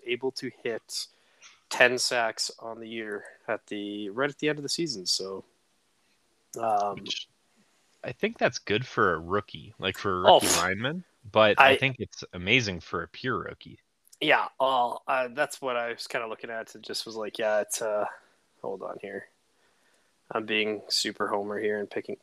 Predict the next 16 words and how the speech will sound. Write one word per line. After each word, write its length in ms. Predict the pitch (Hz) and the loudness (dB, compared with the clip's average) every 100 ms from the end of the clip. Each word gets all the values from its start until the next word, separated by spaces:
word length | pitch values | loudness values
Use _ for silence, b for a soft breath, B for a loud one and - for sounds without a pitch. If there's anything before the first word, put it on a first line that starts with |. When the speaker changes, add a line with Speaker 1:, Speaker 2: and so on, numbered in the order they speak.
| _ _ | _ _
Speaker 1:
pulling 280 | - 113 110 | 2 2 0
up 100 | - | 0
both 220 | 104 - | -2 0
our 80 | 104 | -2
stats 360 | - 104 104 | -2 -2 -2
here, 200 | - - | -4 -2
so, 300 | - - 104 - - _ _ _ B B B B B _ - | -2 -2 -4 -8 -16 _ _ _ B B B B B _ 6
um, 600 | 123 107 101 101 - 78 | 8 10 8 2 -2 -4
Speaker 2:
You 180 | 101 98 | -2 0
wanna 160 | 98 | -2
see 180 | 95 104 | -2 -2
my 180 | 95 90 | -2 -2
zeros 360 | 87 95 98 | 0 0 0
across 320 | 107 - 117 - | -2 -2 -2 -2
the 80 | 123 | -4
board? 300 | 123 151 | -2 -2